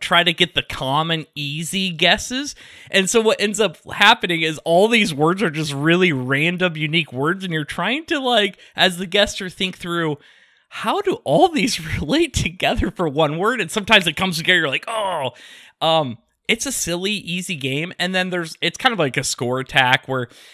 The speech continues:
you can pass, or if you get it wrong, you get negative points, and so you keep your points based on how, if you guessed it right or passes and stuff.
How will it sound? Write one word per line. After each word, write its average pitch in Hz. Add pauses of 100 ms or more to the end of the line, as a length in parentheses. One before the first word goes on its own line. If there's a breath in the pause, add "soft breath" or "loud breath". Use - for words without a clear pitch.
(120 loud breath)
you 240
can 156
pass, 151
or 143
if 139
you 147
get 139
it 147
wrong, 127
you 131
get 123
negative 113
points, 139
and 143
so 160
you 143
keep -
your 147
points 143
based 131
on 127
how, 123
if 123
you 120
guessed 104
it -
right 113
or 107
passes 104
and 107
stuff. 117